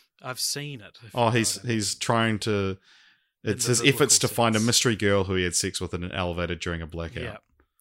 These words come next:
Speaker 1: I've seen it. I remember where I was when I watched that movie.
Speaker 2: Wow.
Speaker 1: I
Speaker 2: And
Speaker 1: was
Speaker 2: then
Speaker 1: at my friend's house.
Speaker 2: Yeah. Uh, this one, and then Hundred Woman is about the story of a young man named Sam who has slu-, struggled to f-, discover why the girl of his dreams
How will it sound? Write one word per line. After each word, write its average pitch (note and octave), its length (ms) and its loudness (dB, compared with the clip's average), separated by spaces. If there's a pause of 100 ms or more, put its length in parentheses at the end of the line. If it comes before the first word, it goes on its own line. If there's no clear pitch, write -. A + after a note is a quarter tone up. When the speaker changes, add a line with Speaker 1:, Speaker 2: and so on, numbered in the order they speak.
Speaker 1:
I've C3 180 -12
seen C3+ 380 -6
it. A#2+ 40 -14
I A2+ 160 -8
remember B2 360 -8
where B2 420 -6
I A#2 120 -4
was G#2 680 -12 (140)
when A2 140 -16
I G#2 100 -18
watched G#2 360 -18
that F#2+ 140 -20
movie. F2+ 280 -20
Speaker 2:
Wow. F2+ 300 -8 (840)
Speaker 1:
I G#2+ 80 -4
Speaker 2:
And F#2+ 120 -2
Speaker 1:
was F#2+ 140 2
Speaker 2:
then F#2 80 -2
Speaker 1:
at F#2+ 60 -4
my G#2+ 180 -8
friend's B2 580 -10
house. F#2+ 580 -12 (440)
Speaker 2:
Yeah. F2+ 340 -8 (480)
Uh, G2+ 220 0
this G2 260 0
one, A2 160 0
and G#2 180 0
then G2 160 2
Hundred G#2 260 0
Woman F#2 240 -2
is F2 120 -4
about F2 440 -4
the F#2 80 -4
story G2 220 0
of F#2 40 0
a F#2+ 40 -2
young F#2 220 0
man F2 180 -4
named F2 140 -6
Sam F2 240 -4
who E2+ 60 -6
has E2+ 100 -6
slu-, - 320 -4
struggled A2 400 -2
to F#2 40 -10
f-, - 220 -18
discover F#2+ 360 -2
why F2+ 140 -2
the F2 80 -4
girl F2 180 -2
of E2 60 -6
his E2+ 80 -6
dreams F2 340 -6